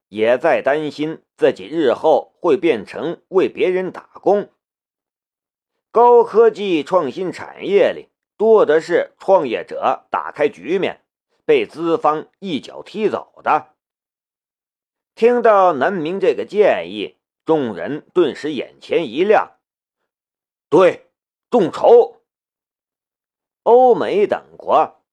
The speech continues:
各种众筹项目一年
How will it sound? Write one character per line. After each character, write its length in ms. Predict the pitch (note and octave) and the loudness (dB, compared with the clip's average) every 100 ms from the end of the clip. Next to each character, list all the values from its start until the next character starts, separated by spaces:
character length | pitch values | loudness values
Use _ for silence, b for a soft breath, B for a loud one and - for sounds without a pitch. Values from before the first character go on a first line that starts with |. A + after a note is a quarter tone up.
| _ | _
各 200 | - D#3+ | 0 2
种 340 | A#2+ G#2 G#2 A#2 | 2 0 0 -2
众 240 | F3 C3 | -4 -4
筹 240 | - C3 | -4 -4
项 360 | D#3+ F#3+ C3+ F2+ | -2 0 0 -4
目 200 | D#2+ - _ - | -14 -18 _ -12
一 240 | F3 C3+ | -6 -6
年 380 | F#2+ F2 D#3 | -6 -8 -8